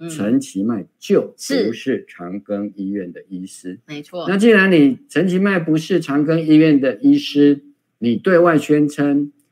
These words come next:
Speaker 2: 你把它写在你的竞选公报里面，
Speaker 1: 嗯。
Speaker 2: 啊，那这样就是以不实的讯息妨碍了选举的公正。
Speaker 1: 对。
Speaker 2: 像美国有一种罪
Speaker 1: 嗯。
Speaker 2: 叫做妨碍司法公正罪。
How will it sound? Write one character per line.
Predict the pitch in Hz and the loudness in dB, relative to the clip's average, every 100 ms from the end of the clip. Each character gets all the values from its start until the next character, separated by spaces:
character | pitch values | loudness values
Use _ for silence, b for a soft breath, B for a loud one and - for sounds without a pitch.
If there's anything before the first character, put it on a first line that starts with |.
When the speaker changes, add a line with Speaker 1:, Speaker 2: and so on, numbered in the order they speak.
| _ - | _ -2
Speaker 2:
你 | 160 | -2
把 | 170 123 | 0 -2
它 | 135 | -2
写 | 151 131 104 | -2 -2 -4
在 | 127 143 | -2 -2
你 | 117 98 | -2 -4
的 | 107 | -6
竞 | 104 175 131 | -4 0 0
选 | 104 98 98 | -2 -8 -6
公 | 123 131 | -2 -2
报 | 143 117 | -2 -2
里 | 104 87 | -2 -4
面， | 90 131 233 | -2 -2 0
Speaker 1:
嗯。 | 233 185 156 _ | -4 -6 -12 _
Speaker 2:
啊， | - 110 - _ _ - | -12 -10 -12 _ _ -6
那 | 156 | -4
这 | 147 160 | -2 -2
样 | 151 | -2
就 | 147 147 | -2 -6
是 | - 147 | -2 0
以 | 135 104 | 0 -4
不 | - 170 | 0 0
实 | - - 101 | 0 -6 -6
的 | 104 107 | -2 -4
讯 | - 151 117 | 2 2 2
息 | - 98 85 92 _ _ | -2 -8 -6 -8 _ _
妨 | - 131 107 110 | -6 -2 0 -2
碍 | 139 165 | 0 0
了 | 127 110 | 2 0
选 | - 113 107 147 | -2 -2 0 -2
举 | 147 98 | -2 -6
的 | 95 | -6
公 | 113 110 | -6 -6
正。 | 107 131 - - - | -2 -2 -2 -8 -12
Speaker 1:
对。 | 170 156 | -10 -8
Speaker 2:
像 | - 202 | 0 4
美 | 170 131 | 4 4
国 | 110 123 | 4 2
有 | 110 | 2
一 | 135 170 | 2 2
种 | 135 - - | 2 -4 -2
罪 | 185 156 | 2 2
Speaker 1:
嗯。 | - _ | 0 _
Speaker 2:
叫 | 220 240 | 0 2
做 | 170 139 | 2 0
妨 | 107 - 117 95 | -2 -6 -6 -6
碍 | 113 147 110 | -2 0 0
司 | - - 131 | -4 -2 -2
法 | 127 95 - | -2 -10 -8
公 | 104 101 | -4 -4
正 | 104 104 - | -4 -6 -6
罪。 | 117 104 | -6 -6